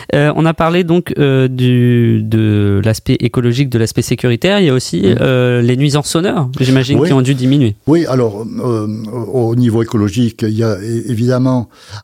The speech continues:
Speaker 2: euh, de, de baisser, euh, de baisser la vitesse. Mais de tout ce qu'on a pu lire, euh, les constats qui ont été faits, le, le, le fait qu'une voiture passe,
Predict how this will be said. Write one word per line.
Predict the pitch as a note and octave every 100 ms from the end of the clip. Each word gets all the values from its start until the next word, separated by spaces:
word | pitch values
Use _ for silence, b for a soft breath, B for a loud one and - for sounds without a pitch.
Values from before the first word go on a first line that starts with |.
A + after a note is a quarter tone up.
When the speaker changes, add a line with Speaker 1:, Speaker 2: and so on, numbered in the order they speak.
| - G2
Speaker 2:
euh, | B2 A#2
de, | A2 A2
de | A2+ G#2+ G#2 G#2
baisser, | G#2 C#3+ - - C#3+ C3 A#2
euh, | A2 A#2+ B2 A2+
de | G#2+ G#2 G#2+ A2+
baisser | A#2+ C#3
la | A#2+
vitesse. | A#2+ E3 F3+ - - B B B B -
Mais | C3+ D3 C#3+ B2 B2 - A#2
de | A#2+
tout | E3
ce | D#3
qu'on | C#3+
a | C3
pu | - C3
lire, | B2+ D3+ D3+ C#3
euh, | C3+ C3+
les | A#2+ A2+
constats | C3 A#2 C#3+ C3
qui | C3+
ont | A2+
été | G#2 A2
faits, | - D#3+ F3+ - -
le, | B2 B2+
le, | C#3+ A#2
le | C3+
fait | - D#3+
qu'une | - A#2+
voiture | C3 - B2+
passe, | - E3 D#3+ -